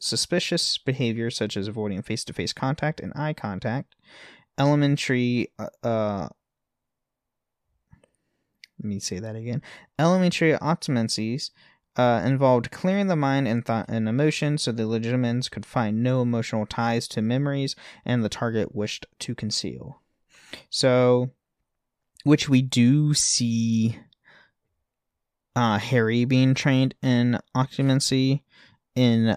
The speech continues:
uh, Order of the Phoenix, uh, where Snape is trying to help him protect his own mind against Voldemort. I-, it's hard, as you can see in the film,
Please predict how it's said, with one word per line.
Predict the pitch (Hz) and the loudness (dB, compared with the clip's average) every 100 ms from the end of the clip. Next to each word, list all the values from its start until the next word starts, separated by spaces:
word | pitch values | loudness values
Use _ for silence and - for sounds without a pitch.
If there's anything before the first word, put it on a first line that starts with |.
| - | -2
uh, | 107 95 95 | -2 -2 -2
Order | 123 113 | -2 -2
of | |
the | 104 | -4
Phoenix, | - 135 165 - - - - _ - | -2 0 0 -2 -4 -6 -14 _ -4
uh, | 120 113 | -2 0
where | 107 110 110 101 _ _ _ | 0 0 -2 -6 _ _ _
Snape | - - 117 120 110 | -4 0 0 0 -2
is | 113 | -2
trying | - 110 107 110 | 0 0 0 -2
to | - 104 107 - - - _ | -2 0 -2 -6 -18 -20 _
help | 127 113 - | 0 0 2
him | 117 104 | 0 0
protect | 113 - 117 - | -6 -6 -6 -4
his | 120 | -4
own | 98 110 104 | 0 0 2
mind | 104 104 110 110 | 0 0 0 -2
against | 101 101 - 110 | 0 -2 -2 -2
Voldemort. | 107 110 135 170 - _ _ - - - - - - - _ _ _ _ _ _ _ _ _ _ _ _ | -2 2 0 -2 -6 _ _ -18 -16 -14 -14 -18 -20 -20 _ _ _ _ _ _ _ _ _ _ _ _
I-, | 135 | -8
it's | - 123 - | 0 0 2
hard, | - 110 107 131 - - - | 4 6 6 0 -4 -18 -4
as | 120 120 | -2 2
you | 131 | 0
can | - 123 | 0 0
see | - 117 110 | 0 0 0
in | 110 104 | -2 -4
the | |
film, | - 131 123 117 117 | -4 0 2 2 0